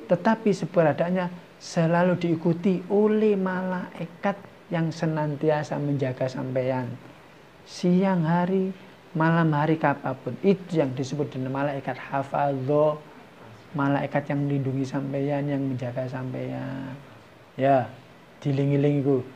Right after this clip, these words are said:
Mangkane kok oleh telanjang bulat. Oleh telanjang bulat nek tengah malam,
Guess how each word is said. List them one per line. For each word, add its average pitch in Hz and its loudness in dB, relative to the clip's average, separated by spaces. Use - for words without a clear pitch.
Mangkane 135 -2
kok 131 -6
oleh 131 -4
telanjang 123 -8
bulat. 123 -10
Oleh 185 10
telanjang 143 2
bulat 156 4
nek 165 -2
tengah 139 -4
malam, 127 -6